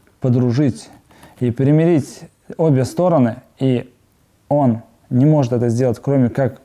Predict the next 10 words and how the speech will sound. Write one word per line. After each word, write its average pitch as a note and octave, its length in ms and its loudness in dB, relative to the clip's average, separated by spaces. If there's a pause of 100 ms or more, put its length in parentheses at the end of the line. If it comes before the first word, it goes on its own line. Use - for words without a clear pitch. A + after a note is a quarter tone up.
прибегнув B2 560 0 (100)
к A#2 80 -4
лжи, C3 340 0 (440)
то A#2+ 80 -2
в A2 80 -6
таких C3+ 320 -2
случаях A2+ 420 -6 (160)
это A#2 220 -2
допускается. A2 800 -4 (840)
Также D3 520 0